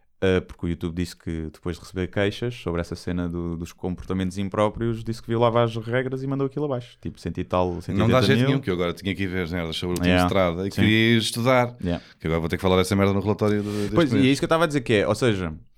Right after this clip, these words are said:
Speaker 1: e hoje em dia com os temas que ficam quentes dois dias e depois passa, tu
Speaker 2: Sim.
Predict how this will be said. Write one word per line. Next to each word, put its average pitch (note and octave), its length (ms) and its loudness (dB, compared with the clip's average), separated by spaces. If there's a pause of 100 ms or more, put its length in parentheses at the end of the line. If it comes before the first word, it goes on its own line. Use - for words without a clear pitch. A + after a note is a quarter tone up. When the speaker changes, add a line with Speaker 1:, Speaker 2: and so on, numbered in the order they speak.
(200)
Speaker 1:
e F2+ 280 -2
hoje F#2 180 2
em G2+ 80 2
dia A2+ 160 4
com A2+ 140 0
os G#2+ 100 -2
temas A#2 240 2
que - 60 -14
ficam A2 240 0
quentes G#2+ 260 0
dois G#2 220 4
dias G2+ 240 2
e F#2+ 60 -2
depois G2 220 -2
passa, A2 440 -4
tu - 180 -8
Speaker 2:
Sim. A2+ 60 -8